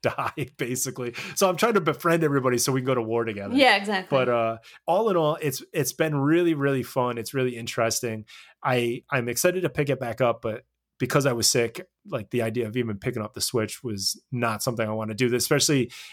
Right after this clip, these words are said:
Speaker 1: if you're not playing Fire Emblem on the computer or on the T V, the type is super small.
Speaker 2: Mm-hmm.
Speaker 1: And just thinking about reading any of that was just making me ill, just the idea of it. So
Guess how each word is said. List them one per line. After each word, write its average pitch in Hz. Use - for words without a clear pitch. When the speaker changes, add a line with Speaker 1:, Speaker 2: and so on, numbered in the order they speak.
Speaker 1:
if 135
you're 139
not 156
playing 139
Fire 131
Emblem 127
on 120
the 107
computer 151
or 120
on 113
the 101
T 120
V, 110
the 127
type 127
is 113
super 127
small. 107
Speaker 2:
Mm-hmm. 285
Speaker 1:
And 120
just -
thinking 139
about 113
reading 120
any 120
of 120
that 123
was 117
just -
making 117
me 117
ill, 113
just -
the 120
idea 110
of 113
it. 127
So 113